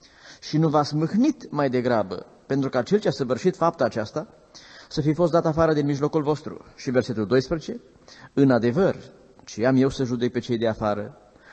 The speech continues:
Nu este datoria voastră să judecați pe cei dinăuntru?” Deci aceste lucruri le vom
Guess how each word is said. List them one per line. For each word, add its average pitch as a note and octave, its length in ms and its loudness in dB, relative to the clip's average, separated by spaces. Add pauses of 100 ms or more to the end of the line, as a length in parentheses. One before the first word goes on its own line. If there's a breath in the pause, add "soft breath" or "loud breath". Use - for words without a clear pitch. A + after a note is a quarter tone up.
(340 loud breath)
Nu C3+ 300 4
este B2 380 2
datoria A#2 640 0
voastră A2 560 -2
să - 160 -8
judecați A2 420 -2
pe A2+ 80 -2
cei A#2 160 -4
dinăuntru?” A#2 520 -2 (720 loud breath)
Deci - 160 -8
aceste G3 340 2
lucruri G#3 280 2
le F#3+ 80 4
vom E3+ 420 0